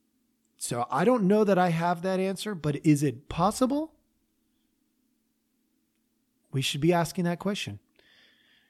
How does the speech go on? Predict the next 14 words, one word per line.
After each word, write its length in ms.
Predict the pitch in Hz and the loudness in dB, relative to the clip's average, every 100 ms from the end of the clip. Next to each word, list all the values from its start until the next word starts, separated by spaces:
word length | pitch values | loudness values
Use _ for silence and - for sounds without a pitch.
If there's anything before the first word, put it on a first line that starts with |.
| _ _ | _ _
Because 320 | 170 - 170 | 2 4 4
if 160 | 160 175 | 4 2
we're 140 | 175 | 0
gonna 180 | 196 190 | 2 0
be 180 | 175 156 | 0 -4
fair 680 | - 320 185 127 208 - _ _ _ _ _ _ _ | -2 0 2 2 0 -2 _ _ _ _ _ _ _
and 200 | 147 120 | -2 0
just, 840 | 131 320 269 190 - - - - _ _ _ | 0 2 4 0 -4 -12 -14 -20 _ _ _
we 120 | 175 | 0
have 360 | 156 208 262 254 | 0 0 -2 -2
to 180 | - - | -8 -6
ask 440 | 131 123 - - - | -4 -4 -10 -14 -10
the 100 | 123 | -8
question. 540 | - 101 - - | -8 -10 -10 -12